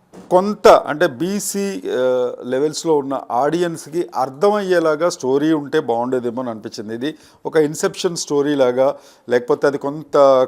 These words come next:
కన్ఫ్యూజన్‌కి గురయ్యుతుందేమో. ఆ, అక్కడ హాస్పిటల్లో ఉంటాడు, మరి ఇక్కడ ఉన్నాడు కదా, ఇక్కడ ఉన్నవాడు హాస్పిటల్లోకి ఎలా వెళ్ళాడు? ఆ, సంజయ్ దత్ చేసే ఒక మ్యానిపులేషన్ అది,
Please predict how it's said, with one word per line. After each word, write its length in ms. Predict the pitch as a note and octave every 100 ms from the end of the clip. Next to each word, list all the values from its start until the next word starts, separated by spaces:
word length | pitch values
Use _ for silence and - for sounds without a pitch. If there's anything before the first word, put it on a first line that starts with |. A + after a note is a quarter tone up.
| -
కన్ఫ్యూజన్‌కి 800 | D3 D#3+ G3 F3 F#3 F3 D3+ E3+
గురయ్యుతుందేమో. 1300 | C3+ B2 D3 D3+ D3+ D3+ D3 C#3 C3+ C3+ C3 C3+ C#3 - _ _ -
ఆ, 300 | A2+ A2+ A2
అక్కడ 180 | A#2 C#3+
హాస్పిటల్లో 600 | C3 C#3+ C#3+ D#3+ D#3+ D3+
ఉంటాడు, 340 | D3 C3+ B2+ B2+
మరి 180 | B2+ B2
ఇక్కడ 240 | - C3
ఉన్నాడు 260 | D3+ D#3 D3
కదా, 240 | C3+ C3+
ఇక్కడ 300 | C3 D3 D#3
ఉన్నవాడు 320 | D3+ D3 C#3
హాస్పిటల్లోకి 640 | B2 C#3+ - D3+ D3+ D3 C#3
ఎలా 140 | B2+
వెళ్ళాడు? 460 | C3+ B2+ B2 B2+ C3+ - - _ -
ఆ, 40 | A2+
సంజయ్ 360 | C3+ C3+ D#3+
దత్ 340 | E3 E3+ E3 D3+
చేసే 440 | C#3 D3+ D#3 D#3 - _ -
ఒక 180 | B2+ -
మ్యానిపులేషన్ 960 | C3 A#2 G#2 A#2 F3 G3 G3 E3+ - G2+
అది, 220 | F2